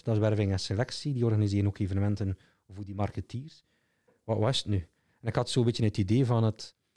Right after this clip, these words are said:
het merk Virgin van, van Richard Branson, die, die, die, die doet ook, die doen ook heel veel verschillende zaken. Die heeft vier, vijfhonderd, eh, activiteiten onder hetzelfde merk. Ehm,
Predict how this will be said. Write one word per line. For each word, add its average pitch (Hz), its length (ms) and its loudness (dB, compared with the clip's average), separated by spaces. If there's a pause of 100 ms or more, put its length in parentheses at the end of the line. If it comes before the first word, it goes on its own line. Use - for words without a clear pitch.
het - 160 -16
merk 113 280 0
Virgin 123 460 2
van, 117 260 2
van 107 200 2
Richard 107 260 0
Branson, 117 480 0
die, 110 180 -12
die, 104 300 -16
die, 101 200 -4
die 101 120 2
doet 98 180 4
ook, - 340 0 (320)
die 110 180 -8
doen 104 160 4
ook 127 160 2
heel 127 260 4
veel 113 140 2
verschillende 104 440 -2
zaken. 110 200 -2
Die 101 80 0
heeft - 240 -8 (380)
vier, 117 220 2
vijfhonderd, 110 680 0
eh, 110 80 -16 (840)
activiteiten 123 960 2
onder 113 200 4
hetzelfde 104 420 0
merk. - 380 -4 (1080)
Ehm, 104 600 2